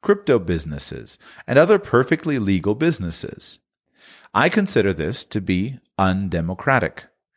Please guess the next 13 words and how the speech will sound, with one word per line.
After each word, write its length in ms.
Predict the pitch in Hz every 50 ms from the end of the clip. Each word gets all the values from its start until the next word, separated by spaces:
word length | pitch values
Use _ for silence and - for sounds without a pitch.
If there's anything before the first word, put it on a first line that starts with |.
| _ - - - - - -
If 100 | 135 139
a 120 | 147 - 202
country 240 | 226 233 - 254
would 140 | 226 214 170
like 180 | 156 143 143 -
to 60 | -
make 400 | 123 113 107 110 107 - _ _
pornography 840 | - - 127 120 104 87 80 82 80 82 85 82 - - 80 95 113 -
or 200 | 82 92 90 85
guns 580 | 76 71 92 85 78 78 80 90 117 143 -
or 80 | 85 -
cryptocurrency 960 | - - 110 98 - 113 107 - - - 98 90 87 90 - - 104 - -
illegal, 640 | 107 107 110 110 104 92 85 - 87 104 160 -